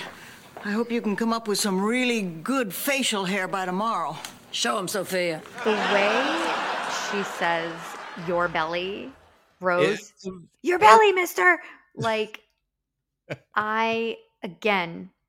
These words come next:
Speaker 3: Betty
Speaker 4: Also, that's a
Speaker 3: White's
Speaker 4: lot of
Speaker 3: acting
Speaker 4: sit-ups.
Speaker 3: was amazing.
Speaker 4: Normal people, I mean, I'm not a fitness person, but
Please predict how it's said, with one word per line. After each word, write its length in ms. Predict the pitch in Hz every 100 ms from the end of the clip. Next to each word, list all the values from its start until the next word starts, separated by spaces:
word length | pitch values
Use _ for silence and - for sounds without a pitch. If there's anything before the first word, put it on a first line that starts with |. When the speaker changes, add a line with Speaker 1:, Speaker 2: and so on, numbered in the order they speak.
| _
Speaker 3:
Betty 320 | 196 196 269
Speaker 4:
Also, 140 | 285 - 175
that's 160 | 175 180
a 60 |
Speaker 3:
White's 140 | 302 165
Speaker 4:
lot 160 | 196
of 60 | 180
Speaker 3:
acting 240 | 165 135
Speaker 4:
sit-ups. 140 | 196 175
Speaker 3:
was 140 | 170
amazing. 720 | 175 160 156 165 - - - 196
Speaker 4:
Normal 420 | 180 165 165 226 254
people, 480 | - 147 - 135 -
I 60 |
mean, 140 | 139 127
I'm 120 | 156
not 140 | 175 156
a 60 |
fitness 380 | 147 - - 117
person, 380 | - 139 - 87 - - _
but 160 | 160